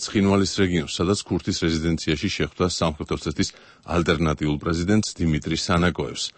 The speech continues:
საუბარი შეეხო თბილისის გეგმას რეგიონში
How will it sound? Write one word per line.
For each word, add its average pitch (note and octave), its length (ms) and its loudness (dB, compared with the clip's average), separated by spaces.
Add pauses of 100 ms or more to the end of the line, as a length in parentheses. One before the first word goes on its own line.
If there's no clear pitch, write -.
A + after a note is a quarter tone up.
(440)
საუბარი G2 440 4
შეეხო E2+ 360 2
თბილისის D2+ 480 -2
გეგმას E2 400 2
რეგიონში D#2 460 0